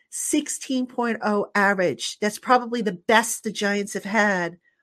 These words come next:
all year long. Sixteen point oh average, um, no fair catches, um, two punts,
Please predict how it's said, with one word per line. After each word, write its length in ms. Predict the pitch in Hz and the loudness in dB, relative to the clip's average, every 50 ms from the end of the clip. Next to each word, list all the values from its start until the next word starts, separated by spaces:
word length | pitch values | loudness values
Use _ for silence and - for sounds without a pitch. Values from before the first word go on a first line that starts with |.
| _ _ _ _ _ | _ _ _ _ _
all 220 | 208 208 214 220 | 6 6 6 6
year 240 | 214 208 208 196 190 | 4 2 0 0 0
long. 440 | 185 190 190 180 170 156 156 165 165 _ _ _ _ _ _ _ _ _ _ _ _ | 0 0 0 0 0 -4 -6 -12 -18 _ _ _ _ _ _ _ _ _ _ _ _
Sixteen 440 | - - - 254 240 - - 285 254 | -8 -6 -4 -4 -4 -4 -6 -6 -2
point 200 | - 277 247 233 | 0 2 4 4
oh 120 | 226 220 - | 4 4 4
average, 540 | 202 202 196 196 190 202 196 196 - - - - _ - _ - _ _ _ | 4 4 4 4 4 2 0 -2 -4 -10 -14 -18 _ -20 _ -20 _ _ _
um, 440 | - 196 196 190 190 190 185 185 - - | -2 2 4 4 4 4 2 0 0 4
no 200 | 202 220 240 262 | 6 6 6 6
fair 260 | 254 277 247 240 240 | 8 6 6 6 4
catches, 640 | - - 214 202 208 - 208 202 202 196 - - | 2 2 2 2 4 2 2 2 2 0 -2 -4
um, 140 | - 190 190 | -4 -4 -4
two 240 | - - - 285 269 | -4 -2 -2 -2 0
punts, 420 | - - 294 285 254 - - - | 2 2 2 2 2 0 -4 -6